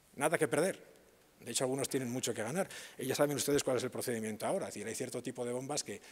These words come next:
si uno deja de presionar, estallan. Por si uno tiene dudas al final, y créanme que la gente tiene dudas, hay un francotirador que, si tú dudas, él no dudará en dispararte, por tanto acabas volando por los aires. Estos grupos o estos razonamientos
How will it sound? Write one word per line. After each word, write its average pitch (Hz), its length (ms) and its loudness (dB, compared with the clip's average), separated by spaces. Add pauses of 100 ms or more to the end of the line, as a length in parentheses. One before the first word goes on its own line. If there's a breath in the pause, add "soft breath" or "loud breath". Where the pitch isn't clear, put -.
(140 loud breath)
si 131 140 -2
uno 123 100 -4
deja 123 160 0
de 127 80 -2
presionar, 127 420 0
estallan. 117 480 -2 (500 loud breath)
Por - 140 0
si - 120 2
uno 165 180 2
tiene 165 180 4
dudas 151 280 4
al 127 100 2
final, 165 400 0 (400)
y - 40 -20
créanme 123 380 0
que 120 80 -2
la 95 100 -2
gente 117 220 -4
tiene 131 200 0
dudas, 156 400 0
hay 127 120 -4
un 123 80 -4
francotirador 131 680 2
que, - 180 -6
si - 140 -2
tú 139 140 -2
dudas, 143 460 2
él 120 160 -2
no 123 120 0
dudará 120 260 0
en 117 60 -2
dispararte, 127 480 -2
por - 160 -10
tanto 123 180 -2
acabas 117 280 0
volando 110 280 -6
por - 140 -12
los - 140 -10
aires. - 340 -16 (1200 loud breath)
Estos 131 260 4
grupos 127 720 2
o 107 120 0
estos 123 180 6
razonamientos 117 760 4